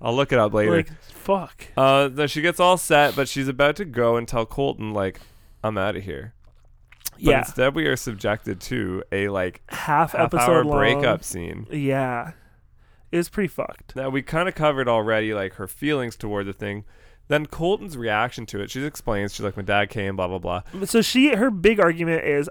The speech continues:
Speaker 2: "I don't know that I can get there with you."
Speaker 1: Yeah.
Speaker 2: Like,
Speaker 1: So
Speaker 2: to where, like, to, like, the engagement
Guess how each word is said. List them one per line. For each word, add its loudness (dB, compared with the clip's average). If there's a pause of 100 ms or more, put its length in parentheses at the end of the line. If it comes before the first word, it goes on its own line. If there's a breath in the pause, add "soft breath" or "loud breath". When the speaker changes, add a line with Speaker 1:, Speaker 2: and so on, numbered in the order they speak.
Speaker 2:
"I 4
don't 2
know 4
that 2
I 0
can -10
get -4
there -2
with -4
you." -2 (380)
Speaker 1:
Yeah. 2 (520)
Speaker 2:
Like, 2
Speaker 1:
So -6
Speaker 2:
to 4
where, 4
like, 2
to, -2
like, 0
the -2
engagement -4